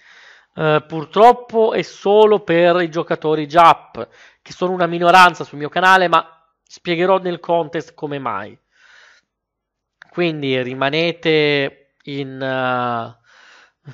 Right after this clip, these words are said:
in allerta, sperando che questo problema di internet finisca e questo video vada online.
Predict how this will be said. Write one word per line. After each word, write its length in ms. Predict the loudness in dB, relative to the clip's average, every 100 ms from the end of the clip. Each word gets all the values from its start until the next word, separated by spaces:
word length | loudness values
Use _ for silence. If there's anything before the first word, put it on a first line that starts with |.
| _ _ _
in 180 | -4
allerta, 640 | 0 2 4 4 2 -2 -6
sperando 460 | -4 -2 0 -2
che 120 | -6 -8
questo 240 | -12 -10
problema 260 | -8 -8 -6
di 120 | -10
internet 340 | -8 -8 -10
finisca 540 | -14 -12 -10 -10 -8 -12
e 40 |
questo 240 | -10 -14
video 240 | -12 -8 -6
vada 340 | 0 0 0
online. 580 | -4 -2 -4 -6 -12 -16